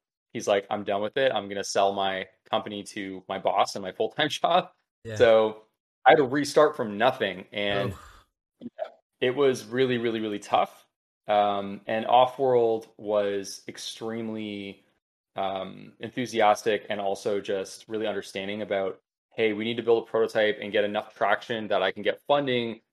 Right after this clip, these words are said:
Speaker 1: to fund this prototype and bring it to fruition in the market."
Speaker 2: Yeah.
Speaker 1: And so they, I can't thank them enough.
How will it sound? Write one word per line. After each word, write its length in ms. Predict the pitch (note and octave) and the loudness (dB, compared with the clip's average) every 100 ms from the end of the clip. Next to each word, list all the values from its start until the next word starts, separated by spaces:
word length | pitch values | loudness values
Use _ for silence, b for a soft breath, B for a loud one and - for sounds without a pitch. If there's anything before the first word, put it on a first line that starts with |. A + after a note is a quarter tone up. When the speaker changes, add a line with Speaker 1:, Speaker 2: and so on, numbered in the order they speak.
| _ | _
Speaker 1:
to 140 | A2 | -14
fund 320 | - C3+ C3 | 2 4 4
this 140 | B2+ A#2 | 2 0
prototype 480 | B2 A#2 - A2 A2 | 2 2 2 0 0
and 100 | G#2 | -6
bring 180 | G#2+ G#2+ | -6 -6
it 80 | |
to 100 | - | -8
fruition 460 | - G#2+ G#2+ - G2+ | -8 -4 -4 -4 -8
in 100 | G2 | -8
the 60 | F#2+ | -4
market." 420 | G2 G2 G2+ F#2+ | 0 0 0 -6
Speaker 2:
Yeah. 180 | - G#2+ | -6 -10
Speaker 1:
And 80 | |
so 360 | - G#2 G2 - _ _ _ _ _ | 0 2 2 0 _ _ _ _ _
they, 720 | G#2+ A2 A2+ A2+ A2+ A2 G#2+ - | -4 4 4 4 0 -2 -4 -4
I 80 | G#2+ | -4
can't 240 | - A2+ | -2 -2
thank 160 | B2 A2+ | -2 -2
them 160 | A#2 G#2 | -2 -2
enough. 380 | G2+ G#2+ B2+ | 0 0 0